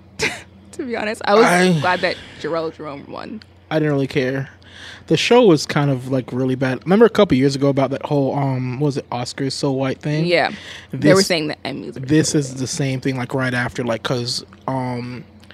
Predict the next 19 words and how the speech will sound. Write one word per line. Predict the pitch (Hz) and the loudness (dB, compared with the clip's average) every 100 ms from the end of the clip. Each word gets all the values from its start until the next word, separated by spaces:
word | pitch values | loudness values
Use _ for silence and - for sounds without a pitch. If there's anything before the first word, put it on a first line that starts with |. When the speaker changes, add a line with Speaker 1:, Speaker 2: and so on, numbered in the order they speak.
| - - - | -20 -20 -8
Speaker 2:
RuPaul | 131 175 - 156 147 139 | 0 0 4 6 6 4
won | 135 135 | 0 -2
for | - 135 127 | -4 -2 -2
variety, | 123 123 120 117 123 139 185 | -4 -6 -2 -2 -2 -4 -4
not | 196 151 | -4 -4
variety, | 127 123 123 | -4 -4 -4
for, | - 139 | -4 -6
um, | 131 127 123 127 117 - - - _ - | -6 -8 -8 -12 -14 -20 -20 -20 _ -12
co-, | - - - - | -10 -10 -14 -14
competition. | - 170 160 170 156 185 247 - | -2 0 0 -2 -2 -4 -6 -6
Speaker 1:
Mm-hmm. | 214 185 160 190 - - - - - - | -2 -2 -4 -8 -10 -20 -20 -20 -20 -10
Speaker 2:
And | 139 143 | -6 -2
then | 143 139 135 127 127 127 - _ - | -2 -2 -2 -4 -6 -8 -12 _ -14
Jharrel | - 131 151 | -6 0 0
Jerome | 135 135 180 226 | 0 -2 0 2
won, | 147 120 120 160 - - _ _ _ _ - | 0 -2 -4 -8 -10 -20 _ _ _ _ -10
and | 131 127 | -6 -6
then | 127 123 120 120 117 - _ _ _ _ _ - - | -4 -4 -6 -8 -12 -18 _ _ _ _ _ -20 -2
Pose, | 175 143 120 | 0 2 -2